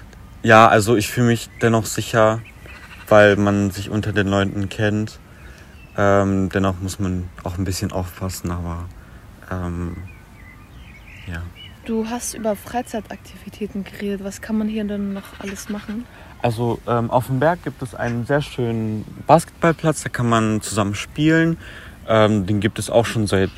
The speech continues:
Speaker 1: vielen Jahren hier. Ich als Kind hab hier auch gespielt. Ähm,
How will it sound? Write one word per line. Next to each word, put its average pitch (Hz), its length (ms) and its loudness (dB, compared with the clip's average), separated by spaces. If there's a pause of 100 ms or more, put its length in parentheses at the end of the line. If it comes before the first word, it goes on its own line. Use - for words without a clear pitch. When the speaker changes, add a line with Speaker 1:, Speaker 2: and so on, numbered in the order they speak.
(120)
Speaker 1:
vielen 123 340 2
Jahren 147 300 10
hier. 151 340 6
Ich - 160 -2
als 101 220 4
Kind 110 280 -2
hab 113 200 2
hier - 160 2
auch 151 160 6
gespielt. 143 520 -2 (640)
Ähm, 117 640 0